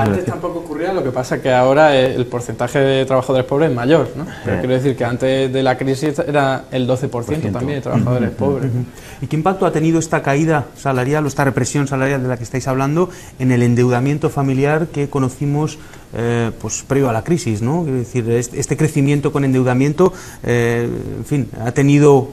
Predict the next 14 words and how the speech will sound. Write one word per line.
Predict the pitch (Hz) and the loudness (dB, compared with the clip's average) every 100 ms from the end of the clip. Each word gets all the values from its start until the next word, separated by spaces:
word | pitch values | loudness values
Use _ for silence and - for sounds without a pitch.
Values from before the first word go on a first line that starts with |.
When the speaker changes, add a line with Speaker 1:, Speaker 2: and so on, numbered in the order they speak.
| 127 | 2
Speaker 3:
o | 131 | 2
ha | 131 | 6
podido | 156 170 | 8 8
existir, | 156 - 127 180 170 | 6 2 0 2 4
entre | 139 147 | 4 2
otras | 143 - | 2 0
cosas, | 151 156 175 | 0 0 0
por | - | 0
esta | 131 - 160 160 - | 0 2 2 0 0
incapacidad, | 151 - 139 135 120 131 139 160 | 2 4 4 4 2 2 2 2
¿no? | 156 170 | 0 -4
de | 160 | -4
los, | 135 131 | -4 -8
eh, | - | -6